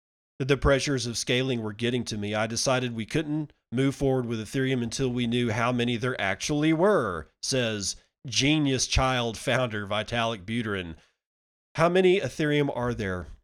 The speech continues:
This was the simple question that short-circuited the magnificent mind of the child founder of Ethereum, Vitalik Buterin.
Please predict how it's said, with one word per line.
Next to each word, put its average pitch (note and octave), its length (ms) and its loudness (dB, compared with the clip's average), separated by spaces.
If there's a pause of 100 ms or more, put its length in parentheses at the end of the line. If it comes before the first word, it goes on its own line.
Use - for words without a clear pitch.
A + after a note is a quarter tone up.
(120)
This C#3+ 320 2
was C#3 200 0
the G#2+ 100 -4
simple C#3+ 360 0
question A2+ 460 -4
that G2+ 120 -6
short-circuited B2 760 -2
the G2+ 80 -6
magnificent C3 760 0
mind A2 460 0
of F2 100 -8
the A2 80 -6
child C3 440 2
founder A2+ 340 -2
of G2 80 -6
Ethereum, A2 440 -4
Vitalik G#2 540 -4
Buterin. F2 420 -6